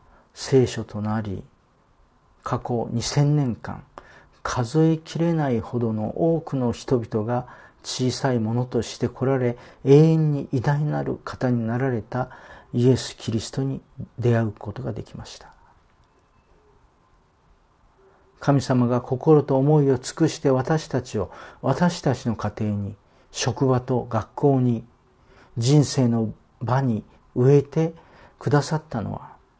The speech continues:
自らを大きなものと考え君臨させるためではなく、自らを一番小さいものと考え、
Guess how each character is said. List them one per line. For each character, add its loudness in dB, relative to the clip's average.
自 2
ら 0
を 0
大 2
き -6
な 2
も 4
の 2
と -4
考 -4
え 0
君 6
臨 4
さ 0
せ 2
る -2
た 0
め 4
で 0
は 0
な 0
く、 -8
自 0
ら -2
を -4
一 0
番 2
小 -2
さ -2
い 0
も 0
の 0
と -4
考 -4
え、 -4